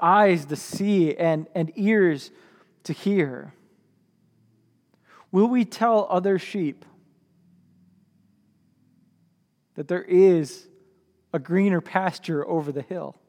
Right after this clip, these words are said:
That in this place, yes, the grass is greener. Come here,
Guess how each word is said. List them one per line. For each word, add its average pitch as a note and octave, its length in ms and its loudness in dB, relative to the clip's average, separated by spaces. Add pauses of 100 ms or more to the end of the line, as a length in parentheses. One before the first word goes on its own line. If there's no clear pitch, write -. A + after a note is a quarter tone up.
(1000)
That G#3 200 6
in A#3 240 4
this G#3+ 220 4
place, A3 260 2
yes, A3+ 200 2
the A3 100 -2
grass G#3 340 6
is A3+ 300 0
greener. G3+ 320 2
Come A3+ 240 2
here, G#3+ 240 0